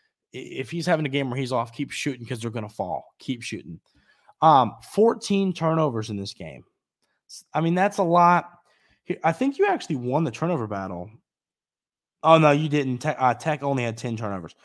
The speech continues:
But fourteen turnovers, you've gotta be better. You can't turn the fo-, the, uh,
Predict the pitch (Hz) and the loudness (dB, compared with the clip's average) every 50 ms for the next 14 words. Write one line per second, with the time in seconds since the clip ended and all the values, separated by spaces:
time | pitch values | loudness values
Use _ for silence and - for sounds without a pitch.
0 | _ _ _ - 139 180 175 156 131 - - - - _ _ _ _ - - 226 | _ _ _ 4 8 10 10 10 8 4 -6 -20 -20 _ _ _ _ 2 4 4
1 | 226 226 - 254 247 208 - 202 196 185 170 156 143 131 135 127 120 - - _ | 4 4 4 2 2 4 6 8 8 8 8 8 6 4 2 -4 -4 -8 -12 _
2 | _ _ _ _ _ _ _ _ _ _ _ _ _ _ _ _ _ _ _ _ | _ _ _ _ _ _ _ _ _ _ _ _ _ _ _ _ _ _ _ _
3 | _ _ _ _ _ _ - 165 156 131 180 180 175 180 165 175 143 147 135 123 | _ _ _ _ _ _ -4 -2 0 4 6 6 6 6 4 2 2 4 2 2
4 | 107 92 - - 131 123 - - 165 170 160 - - 170 147 120 147 - - 135 | 0 -4 -8 -12 -14 -12 -6 -4 -4 -2 -2 -2 -2 -2 -2 -4 -8 -10 -6 -2
5 | 139 131 127 110 110 117 | 0 0 0 0 -2 -6